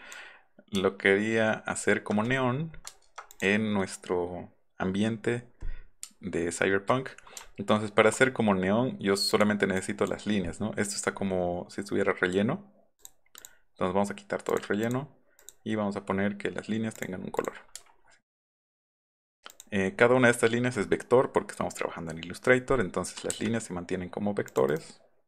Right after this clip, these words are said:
Vamos a quitar aquí, solamente quiero una de las líneas. Así, bueno, les voy a mostrar qué es lo que he hecho, ¿no? He agarrado y hecho solamente el círculo de afuera.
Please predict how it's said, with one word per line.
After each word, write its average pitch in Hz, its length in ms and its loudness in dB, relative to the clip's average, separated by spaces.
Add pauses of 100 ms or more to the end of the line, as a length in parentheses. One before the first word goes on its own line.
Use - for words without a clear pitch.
(760)
Vamos 98 320 -4
a - 100 -2 (220)
quitar - 420 -4
aquí, - 220 -12 (360)
solamente - 440 -8
quiero - 320 -8 (180)
una 123 220 0
de 101 60 -2
las 101 200 -6
líneas. - 520 -20 (600)
Así, 101 200 -2 (220)
bueno, 120 180 4
les 117 80 -2
voy 147 100 4
a - 40 2
mostrar 101 220 -2
qué - 100 0
es 95 60 2
lo 87 80 -4
que - 100 -4
he - 20 -6
hecho, - 140 -14
¿no? 117 120 -6 (880)
He 117 320 2
agarrado 120 420 8
y 101 80 4
hecho - 200 0
solamente 92 360 0
el - 60 -2
círculo 135 360 0
de 104 80 4
afuera. 135 420 2